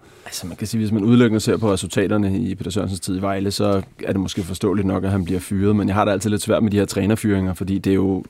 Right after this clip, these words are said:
i sidste ende spillermaterialet, som der,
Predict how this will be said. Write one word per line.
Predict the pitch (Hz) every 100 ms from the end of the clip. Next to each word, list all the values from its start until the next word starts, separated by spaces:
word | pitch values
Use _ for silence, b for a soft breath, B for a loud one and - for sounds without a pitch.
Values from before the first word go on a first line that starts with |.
| _ - -
i | -
sidste | 107 117 120
ende | 101 107
spillermaterialet, | 107 107 117 113 98 107 98 95 95
som | 95 92 92 -
der, | 104 95